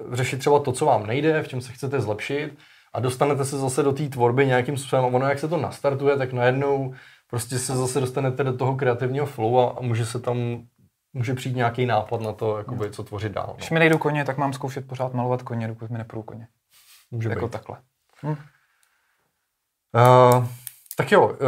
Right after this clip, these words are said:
Speaker 1: eh, možná ještě jako jedna věc a to je, eh, něco o vzorech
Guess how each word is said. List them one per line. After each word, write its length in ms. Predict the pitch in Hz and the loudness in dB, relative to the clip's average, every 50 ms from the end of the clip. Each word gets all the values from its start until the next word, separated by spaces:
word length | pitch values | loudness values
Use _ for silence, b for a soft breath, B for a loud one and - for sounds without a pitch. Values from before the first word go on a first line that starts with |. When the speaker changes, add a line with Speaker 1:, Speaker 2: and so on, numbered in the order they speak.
| 123 120 120 120 | 8 8 8 8
Speaker 1:
eh, 40 | 127 | 6
možná 280 | 131 135 135 127 160 156 | 2 0 2 2 2 2
ještě 240 | 160 - - 165 160 | 2 0 2 2 2
jako 200 | 151 156 165 156 | 2 2 2 2
jedna 200 | 143 135 147 147 | 4 4 4 4
věc 260 | 151 156 156 156 - | 6 4 4 4 0
a 80 | 135 | -4
to 160 | 135 - 143 135 | -2 2 4 6
je, 220 | 139 139 143 - - | 6 6 6 4 2
eh, 400 | - 123 120 117 117 113 113 113 | 0 -2 0 0 0 -2 -2 -2
něco 280 | 117 120 117 - - | -2 -2 -2 -4 -4
o 80 | 139 143 | -4 -2
vzorech 520 | 120 113 110 120 127 147 165 160 160 - | -2 2 6 6 8 8 6 4 0 -6